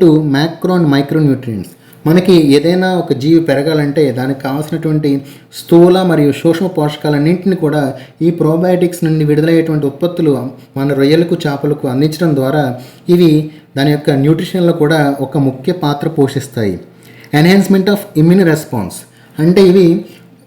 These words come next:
రొయ్య యొక్క రోగనిరోధక వ్యవస్థను ఉత్తేజపరిచి, ఏదైనా ఒక వ్యాధి కలుగజేసినప్పుడు ఇవి ఆ నిరోధక వ్యవస్థను బలవంతం చేసి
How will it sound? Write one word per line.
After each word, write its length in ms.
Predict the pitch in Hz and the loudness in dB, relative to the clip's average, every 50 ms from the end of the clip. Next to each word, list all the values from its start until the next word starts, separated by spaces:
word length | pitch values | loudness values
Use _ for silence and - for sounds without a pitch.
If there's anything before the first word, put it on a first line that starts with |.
| - 127 | -4 0
రొయ్య 240 | 139 151 175 202 | 2 4 4 4
యొక్క 500 | 202 202 202 - 180 151 135 131 131 156 175 - - - _ _ - _ _ - - | 4 2 0 -2 -2 -2 -2 -2 -4 -6 -10 -14 -18 -20 _ _ -20 _ _ -8 -2
రోగనిరోధక 640 | 143 151 160 175 202 202 196 190 190 190 185 - 170 | 0 2 2 4 4 4 4 4 2 2 2 0 0
వ్యవస్థను 680 | 143 139 139 160 170 - - - 190 160 135 127 127 127 | 2 2 2 0 0 -2 0 0 0 2 2 0 0 -2
ఉత్తేజపరిచి, 1040 | 131 127 - - - 202 196 202 196 - 165 151 156 151 - 175 147 131 135 143 - - - - | -4 -6 -6 0 2 2 2 2 0 -2 -2 -2 -2 0 2 2 2 2 0 -2 -6 -10 -6 0
ఏదైనా 300 | 143 151 160 180 185 190 | 2 2 2 2 -2 -2
ఒక 120 | 185 - | -2 -4
వ్యాధి 340 | 151 135 139 135 147 165 175 | -2 -2 0 0 0 -2 -2
కలుగజేసినప్పుడు 920 | 165 165 156 156 160 160 160 151 - 170 151 151 - - 160 147 131 123 123 123 - - - - _ - 165 | -2 -2 -2 -2 -2 -2 -4 -4 -2 -4 -6 -4 -2 0 0 2 0 0 -4 -8 -14 -20 -20 -20 _ -4 -2
ఇవి 400 | 170 170 185 175 160 165 160 160 - - - 123 | 0 2 4 4 2 2 0 -6 -10 -14 -12 -10
ఆ 340 | 127 131 135 131 - - - - _ _ _ - 131 | -6 -4 -4 -4 -4 -8 -14 -18 _ _ _ -2 0
నిరోధక 360 | 135 143 170 180 190 175 185 | 4 4 4 4 4 2 2
వ్యవస్థను 720 | 175 170 165 165 165 - 170 156 139 127 123 123 123 123 - | 2 2 0 0 -2 -2 -2 0 0 0 -2 -2 -4 -6 -8
బలవంతం 640 | 120 117 120 120 135 151 170 175 175 170 196 175 165 170 147 | -6 -4 -2 0 0 0 0 0 0 0 0 0 0 2 2
చేసి 440 | 147 147 151 - 151 135 127 127 | 0 0 0 0 0 0 0 -4